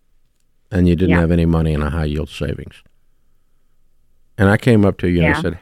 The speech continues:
Speaker 1: "Hey, Kim, I want you to go borrow thirty thousand dollars. And the government's got a program. They're not gonna charge you interest for the next few months. And I want you to take that thirty thousand, I want you to put it in a high-yield savings account.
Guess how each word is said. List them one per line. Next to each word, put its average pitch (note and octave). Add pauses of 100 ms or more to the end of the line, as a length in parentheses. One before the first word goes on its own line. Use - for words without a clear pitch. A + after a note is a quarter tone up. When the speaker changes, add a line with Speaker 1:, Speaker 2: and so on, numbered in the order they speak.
(100)
Speaker 1:
"Hey, E3+ (100)
Kim, - (960)
I -
want G3
you C3+
to A#2+
go G#2+
borrow F2
thirty F#2+
thousand E2
dollars. - (1040)
And F#2+
the F#2
government's B2
got G2
a F2+
program. F2
They're F2
not F#2
gonna E2+
charge D#2
you D#2+
interest D#2+ (140)
for -
the E2+
next D#2
few F2
months. D#2 (1400)
And A#2
I A2+
want B2+
you C3+
to C#3+
take C3
that G#2+
thirty G#2+
thousand, F#2
I F2
want F2
you F#2
to -
put F#2
it F2
in E2
a D2
high-yield D#2+
savings D#2
account. -